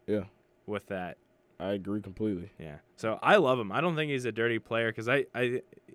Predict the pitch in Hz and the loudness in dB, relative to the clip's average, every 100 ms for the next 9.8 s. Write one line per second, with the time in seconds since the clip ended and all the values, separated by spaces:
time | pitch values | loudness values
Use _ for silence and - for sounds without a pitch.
0 | - 143 143 135 123 131 147 127 101 104 | -4 0 2 0 -2 -2 -2 -2 -2 -2
1 | 104 101 101 113 - 131 135 131 110 120 | 0 -2 0 0 0 4 10 12 10 6
2 | 175 - 123 127 139 160 147 113 139 170 | 2 2 2 2 0 -2 -2 2 4 4
3 | 139 - 120 127 104 101 104 104 104 110 | 2 0 0 0 -2 -2 -2 -2 -2 -2
4 | 117 - 113 113 98 107 107 98 - 127 | -4 -8 -6 -6 -4 0 0 -2 -6 0
5 | 185 190 165 98 127 170 127 107 101 107 | 0 2 -2 0 2 2 0 0 -2 -2
6 | 113 131 120 104 135 147 151 107 101 120 | 4 6 6 6 -2 -4 -6 -2 0 0
7 | - 113 104 98 120 113 101 - 117 117 | -2 -6 -4 -2 0 0 -2 -6 -6 -4
8 | 104 113 113 143 139 139 131 127 117 123 | -2 -2 0 0 0 0 2 2 0 -2
9 | 123 - 110 - - 117 127 120 | -2 -2 -6 -6 -4 -2 -2 -2